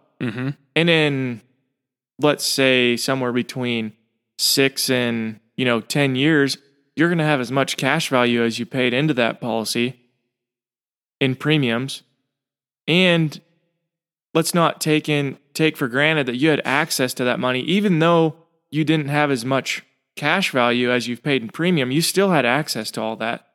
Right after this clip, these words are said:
Speaker 1: Mm-hmm.
Speaker 2: throughout those years. It wasn't like you had to wait until you were cash on cash or break even or whatever until you could borrow from that policy.
Speaker 1: You also don't know when you're gonna pass. What if you get the contract,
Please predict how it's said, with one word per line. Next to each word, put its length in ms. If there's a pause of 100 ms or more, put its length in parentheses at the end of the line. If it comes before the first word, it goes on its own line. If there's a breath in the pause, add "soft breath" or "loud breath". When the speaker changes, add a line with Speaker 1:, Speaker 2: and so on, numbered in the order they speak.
Speaker 1:
Mm-hmm. 240
Speaker 2:
throughout 400
those 240
years. 420 (480)
It 100
wasn't 280
like 240
you 80
had 160
to 80
wait 480 (340)
until 320
you 160
were 140
cash 340
on 160
cash 380
or 80
break 280
even 280
or 100
whatever 420 (300)
until 260
you 120
could 160
borrow 240
from 160
that 180
policy. 480 (260)
Speaker 1:
You 120
also 240
don't 160
know 100
when 140
you're 80
gonna 180
pass. 580
What 160
if 160
you 60
get 160
the 80
contract, 680